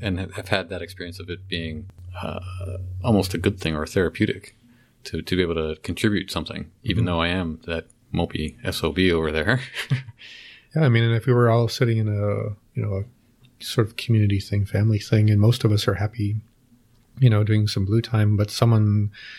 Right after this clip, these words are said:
Speaker 2: I don't know, I just pictured this, you know, goth kind of teenager or whatever, <laughs> you know, like, <laughs> sitting in the corner, like, "I'm not really into this." Um,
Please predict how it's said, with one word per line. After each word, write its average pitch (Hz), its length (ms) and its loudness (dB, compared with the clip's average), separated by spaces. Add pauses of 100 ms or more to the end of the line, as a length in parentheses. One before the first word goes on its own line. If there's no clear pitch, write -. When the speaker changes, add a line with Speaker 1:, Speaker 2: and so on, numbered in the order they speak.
(260)
Speaker 2:
I 101 40 0
don't 101 80 2
know, 90 80 0
I 98 60 -2
just - 180 -8
pictured 101 340 -2
this, - 380 -6
you 113 80 0
know, 117 60 0 (100)
goth 98 440 0
kind 104 180 0
of 98 100 -6
teenager 104 540 0
or 110 60 2
whatever, 117 360 4
<laughs> 110 40 2
you 117 80 4
know, - 280 4
like, 127 260 0 (120)
<laughs> - 500 -4
sitting 113 280 0
in 110 60 2
the 107 60 0
corner, 110 260 2
like, 107 160 2
"I'm 117 120 6
not 120 160 8
really 110 260 4
into 101 160 2
this." 92 380 -2 (760)
Um, 107 760 4